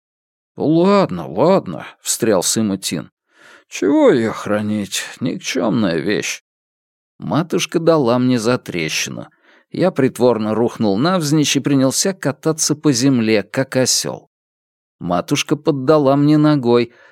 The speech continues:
а я злобно выдохнул: «Бесстыжая! Бесстыжая!» Она замерла, горестно свесив большую тяжелую голову,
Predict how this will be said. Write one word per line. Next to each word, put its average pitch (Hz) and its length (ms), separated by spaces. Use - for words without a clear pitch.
а 78 100
я 127 240
злобно 123 500
выдохнул: 98 800
«Бесстыжая! 262 1000
Бесстыжая!» 269 1080
Она 98 400
замерла, 123 760
горестно 135 500
свесив 113 480
большую 127 560
тяжелую 113 600
голову, 98 540